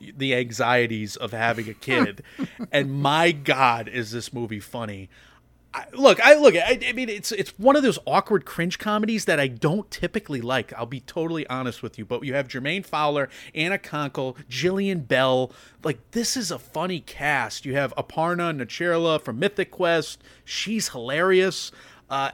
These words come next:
as this bride, one of the two brides of the movie, where she's s-, kind of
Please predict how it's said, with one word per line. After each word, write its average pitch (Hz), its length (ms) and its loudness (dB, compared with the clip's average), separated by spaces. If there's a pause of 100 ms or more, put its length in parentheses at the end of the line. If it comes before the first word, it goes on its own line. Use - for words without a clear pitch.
as 131 320 2
this 127 440 -4 (400)
bride, 170 680 4 (100)
one 139 160 -2
of 147 60 -4
the 151 60 -4
two 156 200 -4
brides 147 440 2
of 165 60 -6
the 160 80 -6
movie, 165 380 0
where 127 340 -2
she's 123 480 -10 (460)
s-, - 340 -8
kind 135 380 -4
of 139 200 0